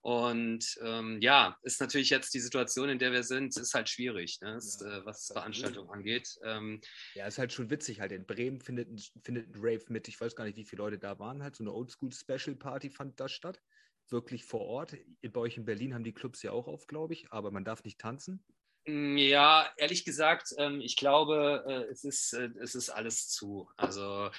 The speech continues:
Speaker 2: Okay.
Speaker 1: und ganz ehrlich, also, ähm, es ist auch, äh, meiner Meinung nach, so wie es dann ist, auch sinnvoll. Und was soll man da jetzt über
Speaker 2: Ja.
Speaker 1: irgendwelche halben Umwege da, äh
Speaker 2: Nee, nee, seh ich auch so. Also bei uns hier ist auch, also ich wohne jetzt in Bayern,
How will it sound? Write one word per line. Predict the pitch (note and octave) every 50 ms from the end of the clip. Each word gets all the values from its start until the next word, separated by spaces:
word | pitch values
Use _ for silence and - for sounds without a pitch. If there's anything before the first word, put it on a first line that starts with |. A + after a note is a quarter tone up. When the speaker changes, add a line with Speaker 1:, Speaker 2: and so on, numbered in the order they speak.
| - - - A2+
Speaker 2:
Okay. | A2 G2+ A2+ A2+
Speaker 1:
und | A#2+ B2+ -
ganz | - C#3 - A2+ G#2+
ehrlich, | C3 C3+ C#3 C#3 C3 - A2+ G#2
also, | A#2 A2+ A#2 A#2 A#2 A2+ A2+ G#2+ F#2+ -
ähm, | A2 A2+ A2+ A2 A2+ A2+ A2+ A2 G#2+ G#2+ - - _ -
es | A#2+ - -
ist | - - - - -
auch, | G#2 A2 G#2+ - - - - - G#2+
äh, | A2 G#2+ G2+ G2+ F#2+ D#2 D#2+ - - _ _ _ _ -
meiner | A#2 B2+ B2+ A#2
Meinung | A#2+ A#2+ A#2+ A#2+ A#2
nach, | A2+ A#2 A#2
so | - - B2+ B2 C3
wie | C3+ A#2+
es | A2 -
dann | A2+ G2+ F#2+
ist, | - - -
auch | - A2 -
sinnvoll. | - - B2 C3+ C#3+ - C3+ C3+ B2+ B2+ C3
Und | G#2 A2 A2 A2+ A2
was | A#2 A2+ - -
soll | B2 A2+
man | A2+ A#2 A2
da | A2 A2+ A2+
jetzt | A2 G#2+ A2 - -
über | - A2+ A2+ A2
Speaker 2:
Ja. | G2+
Speaker 1:
irgendwelche | A2 A2+ A#2 A2 A2+ G#2+ - - - A2 G#2 G#2+ G2+ - _ - - - - - _
halben | - - A2 A#2 A#2+ A#2 A#2 A2+ A2+ A2+
Umwege | A2 A#2+ C#3 B2 A2+ A#2+ A#2 A2 A2 G#2
da, | G#2+ G#2+ G#2+ G#2+ G#2+ G2+ G#2 - - -
äh | A#2 A2 A2 G#2 G#2 G#2
Speaker 2:
Nee, | B2 B2
nee, | A#2+ A2+ A2+ A2
seh | A2 B2+ B2
ich | A2 A2
auch | G#2
so. | G#2 - A#2
Also | G2+ G2 G#2
bei | G2 -
uns | A#2 B2 A#2+
hier | - - A#2+
ist | G#2+ A#2+
auch, | A2 B2 A#2+ A#2+
also | A2 G#2
ich | G#2+ G#2 - _
wohne | A#2 A2 A2+
jetzt | A2+ A2 -
in | A#2+ G2+
Bayern, | - G#2+ A#2+ B2 B2 B2+